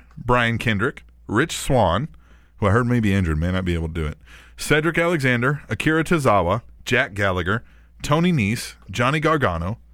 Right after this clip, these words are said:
Tommaso Ciampa, Ho Ho Lun, T J Perkins, Drew Gulak, Anthony Bennett, Tyson Dux, Lince Dorado, Sean Malura.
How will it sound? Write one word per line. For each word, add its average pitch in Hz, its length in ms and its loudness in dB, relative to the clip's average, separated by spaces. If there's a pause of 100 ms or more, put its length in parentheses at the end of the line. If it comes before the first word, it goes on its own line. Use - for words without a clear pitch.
(160)
Tommaso 120 420 0
Ciampa, 101 440 -4 (420)
Ho 156 220 2
Ho 175 200 4
Lun, 110 380 2 (480)
T 160 160 -2
J 143 180 0
Perkins, 92 560 0 (420)
Drew 131 280 2
Gulak, 117 460 0 (580)
Anthony 135 340 0
Bennett, 101 340 0 (340)
Tyson 151 440 0
Dux, 85 400 -2 (960)
Lince 113 580 0
Dorado, 123 600 0 (1120)
Sean - 500 0
Malura. 127 560 2